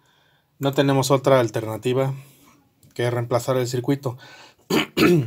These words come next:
Es importante que revisemos estos tres capacitores. Los tres son de, me parece, treinta y tres microfaradios. O sea, así es, de treinta y tres microfaradios de cincuenta voltios.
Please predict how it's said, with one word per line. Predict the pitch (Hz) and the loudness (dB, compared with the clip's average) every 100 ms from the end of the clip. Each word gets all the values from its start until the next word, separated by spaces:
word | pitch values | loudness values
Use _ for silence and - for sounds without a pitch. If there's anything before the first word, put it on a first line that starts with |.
| - - _ _ | -4 -18 _ _
Es | - 214 | -6 -4
importante | 180 131 143 147 156 | 0 2 2 2 0
que | 135 | 0
revisemos | 107 107 104 131 139 143 - | -4 -4 -4 -2 0 0 -4
estos | 143 143 131 | -6 -4 -2
tres | 123 123 | -4 -4
capacitores. | 127 120 117 - 123 120 - _ _ _ _ _ _ _ _ _ _ _ - | -4 -4 -4 -2 -2 -4 -12 _ _ _ _ _ _ _ _ _ _ _ -10
Los | 117 | -4
tres | 143 135 | 0 2
son | 139 127 | 0 0
de, | 127 113 | -2 -2
me | 104 | -6
parece, | 110 117 131 | -4 -2 -2
treinta | 120 107 107 | -4 -6 -8
y | 104 | -8
tres | 113 117 | -6 -6
microfaradios. | 123 107 104 104 107 147 - - - _ _ _ _ _ _ _ _ _ _ _ _ _ _ _ _ _ _ _ _ | -6 -6 -6 -4 -4 -6 -8 -18 -20 _ _ _ _ _ _ _ _ _ _ _ _ _ _ _ _ _ _ _ _
O | 131 | -2
sea, | 120 | -2
así | - | 2
es, | 156 151 | 0 0
de | 123 | -4
treinta | 113 117 117 | -2 -2 -2
y | 113 | -2
tres | 131 135 | 0 -2
microfaradios | 135 117 120 120 123 | -2 -4 -2 -2 -2
de | 120 | -4
cincuenta | 104 110 113 113 | -8 -8 -8 -4
voltios. | 117 127 123 104 107 | -2 -2 -2 -8 -10